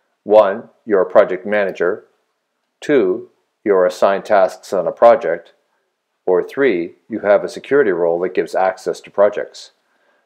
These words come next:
Otherwise, you will not have access to this functionality or menu item and will need to speak to your system administrator. The purpose of the project grid is to provide the user with a list of all the projects they are either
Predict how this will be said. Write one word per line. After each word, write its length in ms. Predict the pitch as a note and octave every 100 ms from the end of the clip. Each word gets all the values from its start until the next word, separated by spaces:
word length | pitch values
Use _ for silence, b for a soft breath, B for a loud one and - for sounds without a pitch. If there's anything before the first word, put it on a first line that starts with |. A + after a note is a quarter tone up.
| _ -
Otherwise, 500 | B2+ G#2+ G2 F#2 - G#2+
you 160 | G2
will 220 | F#2 F#2+
not 200 | G#2 B2+
have 180 | A#2+ G2
access 400 | F#2 E2+ - E2+
to 100 | -
this 180 | E2+ D#2+
functionality 680 | F#2 - F#2 E2+ D#2+ D#2 D2+ - _ _ _
or 140 | G2+ F2
menu 320 | F2+ F#2 D#2
item 200 | C#2+ - _ _ -
and 80 | F2+
will 80 | F2+
need 160 | G2
to 60 | -
speak 300 | - F#2+ -
to 80 | F2
your 100 | D2+
system 360 | - - E2+
administrator. 680 | D#2 F#2+ A#2+ - E2 C2 C2 _ _ _ _ _ _ _ _ _ _ _ _ b b b b b b -
The 80 | A#2+
purpose 380 | - A#3+ - C3+
of 100 | G#2
the 60 |
project 400 | - G#2 F#2 F2+
grid 200 | A2 G#2
is 100 | G2+
to 140 | - F#2+
provide 340 | F2 G2+ F#2+
the 80 | F#2+
user 420 | G2 B2 G#2+ F#2
with 160 | F#2 F#2
a 40 |
list 260 | G#2 G#2+ G2
of 120 | -
all 160 | G2+
the 60 | F#2+
projects 460 | - C#3+ B2 F2 -
they 120 | F#2
are 140 | F2+
either 420 | F#2 E2+ D#2+ D#2